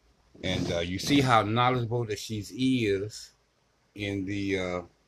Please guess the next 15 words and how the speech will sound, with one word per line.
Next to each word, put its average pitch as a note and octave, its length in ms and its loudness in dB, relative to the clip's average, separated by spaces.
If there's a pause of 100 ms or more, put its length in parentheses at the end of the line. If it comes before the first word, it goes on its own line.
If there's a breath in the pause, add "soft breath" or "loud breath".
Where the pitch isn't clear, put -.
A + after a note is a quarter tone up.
(1500)
in G#2 180 -6
the, G2 200 -4
uh, F2+ 60 -2
highlighted A2+ 460 2
stories C#3+ 520 4
that G#2+ 140 0
she G#2+ 140 -6
give. G2+ 480 0
Plus, C#3+ 200 0
she G#2+ 160 -4
dropped A#2+ 360 2
them G2 180 0
gems E3 520 0
on F2+ 280 0
you E2+ 140 -10